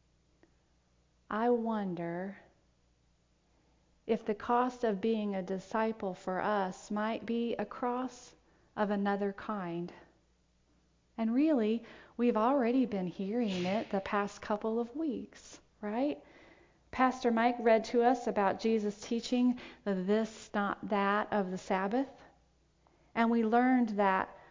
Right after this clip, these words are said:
following Jesus will cost us valuing hard and fast rules above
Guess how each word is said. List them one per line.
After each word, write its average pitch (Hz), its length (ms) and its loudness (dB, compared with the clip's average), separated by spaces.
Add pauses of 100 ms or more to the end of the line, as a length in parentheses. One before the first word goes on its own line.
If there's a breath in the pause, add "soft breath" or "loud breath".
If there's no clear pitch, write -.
(140 loud breath)
following 254 500 6
Jesus 233 640 2 (720 soft breath)
will 214 220 0
cost 285 640 -8
us 185 360 -2 (320 soft breath)
valuing 214 920 2
hard 233 720 -4 (120)
and 190 200 -4
fast 233 720 -4
rules 202 800 -2 (800 soft breath)
above 190 760 0